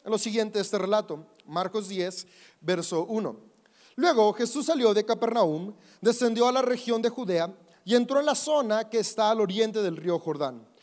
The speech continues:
Una vez más, las multitudes le rodearon y él les enseñaba como de costumbre. Unos fariseos se acercaron y trataron de tenderle una trampa con la siguiente pregunta.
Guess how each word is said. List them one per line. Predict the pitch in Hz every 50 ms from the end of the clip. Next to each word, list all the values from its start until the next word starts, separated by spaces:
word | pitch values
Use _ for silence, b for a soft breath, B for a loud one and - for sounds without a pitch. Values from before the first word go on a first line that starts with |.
| b b b b
Una | 202 233 240
vez | 233 233 220 -
más, | 233 277 269 220 208 202 - -
las | 226 220 208 202
multitudes | 226 226 180 240 233 240 277 277 269 262
le | 262 262
rodearon | 247 233 208 185 233 269 262 208 185 185 185 185 B B B B
y | B 208 269
él | 294
les | 330 339 -
enseñaba | 311 320 - - 294 277 247 220 214 214 226 214
como | 220 214 208 196
de | 202 196
costumbre. | 202 196 - - - 294 277 233 156 127 - - - _ b b b b b b
Unos | 226 277 320 - -
fariseos | 269 285 240 226 208 - 247 262 269 285 269
se | -
acercaron | 254 - 240 190 185 - 254 269 269 240 233 226 233 -
y | - -
trataron | 240 214 190 254 262 269 262
de | 247 233
tenderle | 240 220 202 190 180 220 254 269 285
una | 294 277 269 254
trampa | - 254 226 196 170 220 208 214 - -
con | - 285 269
la | 254
siguiente | 240 - 247 202 202 175 165 180
pregunta. | 170 - 170 175 208 254 240 - 120 -